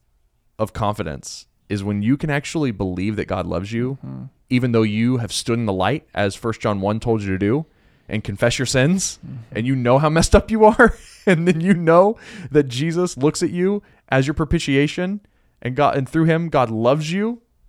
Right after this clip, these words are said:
Speaker 1: I'm just like,
Speaker 2: Hmm.
Speaker 1: that's how you know and can have confidence on that day.
Speaker 2: Well, right. What's the, that's what he says next. Like, "There's no fear in love,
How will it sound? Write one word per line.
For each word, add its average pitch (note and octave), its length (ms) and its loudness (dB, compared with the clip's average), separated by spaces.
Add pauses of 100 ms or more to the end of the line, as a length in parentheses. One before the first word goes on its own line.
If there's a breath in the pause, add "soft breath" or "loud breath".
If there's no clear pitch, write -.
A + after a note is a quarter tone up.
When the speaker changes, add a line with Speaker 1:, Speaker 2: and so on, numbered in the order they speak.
(140)
Speaker 1:
I'm E3+ 140 -6
just E3 160 -6
like, C3+ 360 -2
Speaker 2:
Hmm. C3+ 160 -14 (800)
Speaker 1:
that's F3+ 200 0
how B3 40 0
you D3 200 0
know D3 220 2
and C3+ 80 -6
can B2+ 100 -6
have A#2 120 -2
confidence C3+ 380 -4
on A#2 80 -2
that G2+ 160 -2
day. C#3 380 -2 (340)
Speaker 2:
Well, F3+ 140 2
right. F#3+ 140 6
What's F3 240 2
the, F3+ 100 2
that's E3+ 340 0
what F3 60 4
he D#3+ 80 4
says E3 320 2
next. F3 300 -2
Like, - 180 -6
"There's G3+ 300 4
no G#3+ 120 4
fear C4 240 0
in B3+ 100 0
love, G#2+ 260 -8